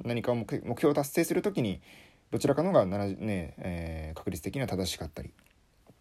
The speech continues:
するわけなんですけど、うんと、確率的に正しいことは別に本当に正しいとは限らないっていうのが、まあ、僕の言いたいことで、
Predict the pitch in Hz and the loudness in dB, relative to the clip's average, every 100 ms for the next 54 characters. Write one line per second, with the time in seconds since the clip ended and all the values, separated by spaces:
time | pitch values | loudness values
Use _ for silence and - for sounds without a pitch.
0 | _ - - 107 104 87 71 - 110 135 | _ -4 4 4 4 0 -6 -8 -2 0
1 | 104 - - - - - - - 107 98 | 0 -4 -20 -20 -18 -20 -12 -4 -2 2
2 | 101 98 95 92 90 92 92 _ _ _ | 2 4 2 2 0 -2 -6 _ _ _
3 | _ _ _ _ _ _ - - 202 320 | _ _ _ _ _ _ -16 0 2 4
4 | 226 214 196 180 180 175 147 90 80 87 | 2 2 4 4 6 6 4 2 -2 -4
5 | 82 - _ _ _ - 101 104 110 143 | -6 -10 _ _ _ -8 -6 -2 0 2
6 | 143 135 135 135 117 92 80 85 98 87 | 2 2 0 0 -2 -4 -6 -4 -4 -4
7 | 71 - 64 95 90 - - - - - | -8 -10 -6 -4 -4 -8 -20 -20 -20 -10
8 | 101 95 98 95 95 92 87 82 78 | -4 -2 0 0 0 -2 -2 -4 -4